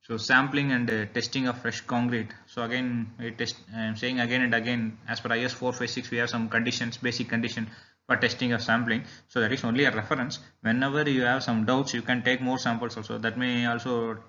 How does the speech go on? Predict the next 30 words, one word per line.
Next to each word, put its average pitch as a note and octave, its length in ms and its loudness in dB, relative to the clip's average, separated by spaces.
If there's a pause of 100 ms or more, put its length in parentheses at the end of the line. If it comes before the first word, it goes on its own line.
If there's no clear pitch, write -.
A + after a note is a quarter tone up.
(400)
cal-, A2+ 320 2 (100)
used A#2+ 400 0
to A#2+ 360 2 (480)
know B2 140 0
the A#2 280 2
strength A#2+ 320 0
of A2 180 0
the F3+ 260 0
existing A#2 480 0
structures, - 580 -4 (420)
uh, G2+ 440 0 (440)
that A#2 120 -2
is, A#2+ 160 -2
uh, G#2+ 100 -6 (240)
the G#2+ 120 -6
concreting A#2+ 440 4
structures A#2 380 -4 (160)
more B2 160 4
exact. G#2 400 0 (1200)
Batching A#2+ 440 4
and B2 160 6
mixing. D3 460 0
So A#2 460 4
each C#3 240 2
batching C3+ 460 2
may B2 380 0 (320)
again B2+ 340 2
some B2+ 360 0
variation C3+ 520 2
in A2+ 600 0